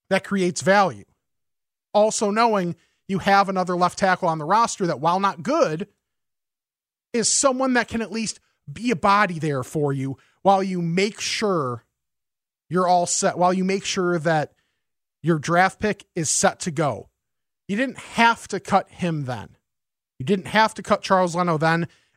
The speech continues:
and it puts the Bears where they are now. They're in a place where they have to figure out, it's on Matt Nagy now to help scheme this together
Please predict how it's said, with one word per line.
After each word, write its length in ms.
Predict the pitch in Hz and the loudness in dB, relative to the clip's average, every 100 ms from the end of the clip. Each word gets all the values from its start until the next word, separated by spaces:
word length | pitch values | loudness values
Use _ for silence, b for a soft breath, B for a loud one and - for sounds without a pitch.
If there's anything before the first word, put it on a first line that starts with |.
| _ | _
and 120 | 208 | -6
it 100 | - | -4
puts 240 | - 226 - | -2 -2 -2
the 100 | 208 | -2
Bears 300 | 202 196 170 | 0 0 2
where 220 | 185 180 | 2 4
they 120 | 180 | 4
are 180 | 175 170 | 4 2
now. 360 | 135 120 104 - _ _ _ _ _ _ _ _ _ _ _ | -2 -6 -8 -14 _ _ _ _ _ _ _ _ _ _ _
They're 200 | 175 226 | 0 0
in 60 | 247 | 0
a 60 | |
place 480 | 226 190 180 165 - | 0 0 0 0 -4
where 180 | 160 143 | -4 -2
they 200 | 156 202 | 0 0
have 360 | 190 185 185 - | 2 2 2 -2
to 140 | 165 | -10
figure 400 | - 190 180 175 | -4 -4 0 2
out, 260 | 165 175 151 | 4 2 -2
it's 140 | - | -2
on 200 | 175 196 | 0 2
Matt 220 | 208 220 | 2 2
Nagy 280 | 214 226 190 | 0 0 0
now 180 | 180 165 | 0 0
to 60 | |
help 200 | 165 160 | -2 -4
scheme 400 | - - 175 220 | -4 -6 -4 -2
this 180 | 220 220 | -2 -4
together 540 | - 233 226 170 143 | -4 0 2 2 -4